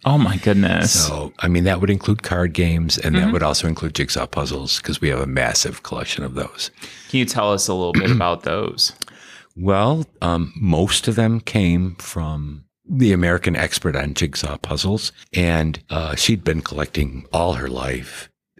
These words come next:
Speaker 2: And so we got those, but we also, uh, get them. People have them, um, or my uncle was making these back during the Great Depression, and we saved them all. They're made of wood,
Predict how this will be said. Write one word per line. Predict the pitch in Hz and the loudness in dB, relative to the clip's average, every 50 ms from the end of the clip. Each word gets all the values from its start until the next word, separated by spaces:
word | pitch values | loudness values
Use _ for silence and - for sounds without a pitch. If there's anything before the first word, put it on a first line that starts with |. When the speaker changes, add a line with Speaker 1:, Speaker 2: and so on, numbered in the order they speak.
| - - | -8 -8
Speaker 2:
And | - 73 | -4 -2
so | - - - 87 80 76 71 - | -2 0 2 2 2 2 -2 -4
we | 71 73 92 | -2 -2 0
got | 85 - 92 85 - | 2 2 0 0 2
those, | - 95 87 80 | 2 2 2 2
but | - - 82 | 0 0 2
we | 107 110 | 4 4
also, | 104 120 135 - - 95 85 73 - - _ | 4 4 4 4 2 2 0 0 -4 -10 _
uh, | - 87 73 69 69 - _ _ _ _ _ _ - - - | -4 -4 -4 -4 -8 -14 _ _ _ _ _ _ -18 -18 -6
get | _ 87 85 98 - | _ -2 -2 -2 -2
them. | - - 76 71 65 67 69 65 60 - _ _ _ _ - _ _ _ _ | -2 0 0 2 2 0 -2 -4 -6 -10 _ _ _ _ -20 _ _ _ _
People | - - - - - 92 | -10 -10 -4 -2 -2 0
have | 76 78 80 82 80 78 | 0 0 0 0 0 2
them, | 82 78 69 71 73 73 69 69 - _ _ _ - | 0 0 2 2 -2 -2 -6 -8 -12 _ _ _ -8
um, | - 71 71 69 65 - | -4 -4 -4 -4 -4 -4
or | - 90 87 85 82 82 80 73 67 | -2 0 2 4 4 4 4 2 0
my | 67 78 80 80 78 73 69 - - | -2 -2 0 0 0 0 0 -2 0
uncle | 92 90 90 87 - 90 82 76 | 0 0 0 2 0 0 0 0
was | 71 71 67 - - - | 0 0 -2 -2 -2 -2
making | 73 73 76 78 - - 104 95 92 | 0 0 0 0 2 2 2 4 4
these | 92 98 98 98 95 90 87 | 4 4 4 4 2 0 0
back | - 82 73 73 76 - _ | 0 0 0 0 -2 -4 _
during | - 82 78 76 76 | -2 0 0 2 0
the | 73 73 | 0 0
Great | 69 76 71 69 | 0 0 0 0
Depression, | - - - - - 78 78 - - - 92 92 90 92 87 | -4 -8 -10 -6 -6 -6 -6 -6 -4 -2 -2 -2 0 0 0
and | 78 71 69 | 0 0 0
we | 69 71 | 0 0
saved | 69 - - 73 65 65 69 - - | 2 2 0 0 0 -2 -4 -4 -4
them | - 90 95 | -2 0 2
all. | 98 101 104 104 101 - | 2 2 2 0 0 0
They're | - 87 | 0 0
made | 82 80 73 73 | 0 2 0 0
of | 65 64 71 71 | -2 -4 -4 -2
wood, | 69 73 76 78 82 87 87 90 | 0 2 4 4 4 2 2 -2